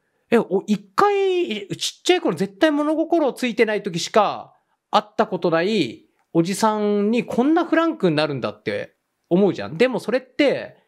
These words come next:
今言われてる現象で、YouTuberとかいつも顔見てるから、それによって、あっちからはすげえ近いと。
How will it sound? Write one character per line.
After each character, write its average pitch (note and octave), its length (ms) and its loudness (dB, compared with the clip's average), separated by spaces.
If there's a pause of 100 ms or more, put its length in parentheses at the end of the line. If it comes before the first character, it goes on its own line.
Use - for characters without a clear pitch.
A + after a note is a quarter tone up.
(280)
今 A3+ 220 2
言 D3 140 0
わ D#3+ 100 2
れ E3+ 80 -2
て E3+ 80 0
る D#3 80 -4
現 E3 240 0
象 E3 140 0
で、 D3 420 -2 (460)
YouTuber D4 640 2
と B2+ 60 -10
か A2+ 80 -8
い C#3 180 -10
つ F#4 140 0
も F#4 120 2
顔 F#3+ 180 2
見 D3 120 -4
て G3+ 100 4
る C3 100 0
か A#2 120 -8
ら、 G#2+ 260 -6 (640)
そ - 140 -2
れ D#4+ 120 4
に E4 100 2
よ E4+ 100 2
っ - 20 -6
て、 G#3+ 500 -2
あ G#3+ 80 0
っ - 160 -10
ち - 140 -8
か G#4+ 120 2
ら F4 100 -2
は F#3 80 -6
す F3 180 -8
げ F3 100 2
え D3+ 60 0
近 - 280 -4
い G2+ 60 -16
と。 - 160 -20